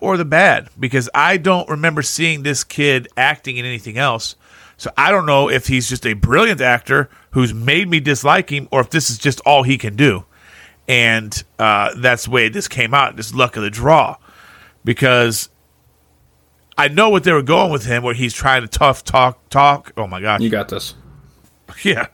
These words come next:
Speaker 1: He's trying to talk a lot tougher than he actually is. He's a, what Texans would call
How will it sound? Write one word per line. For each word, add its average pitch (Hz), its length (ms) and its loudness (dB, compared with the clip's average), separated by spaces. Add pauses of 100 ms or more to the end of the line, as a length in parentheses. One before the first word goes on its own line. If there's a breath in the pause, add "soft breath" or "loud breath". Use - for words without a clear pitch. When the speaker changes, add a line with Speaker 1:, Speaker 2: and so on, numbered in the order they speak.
(360 soft breath)
Speaker 1:
He's 147 120 -2
trying 170 140 -4
to 135 60 -4
talk 143 320 0
a - 20 -4
lot 135 220 0
tougher 139 280 -2
than 131 120 -4
he 123 80 -2
actually 127 380 2
is. 131 280 2 (380 loud breath)
He's 135 240 2
a, 143 240 4
what 143 240 0
Texans 151 500 -2
would 135 140 -4
call 135 440 2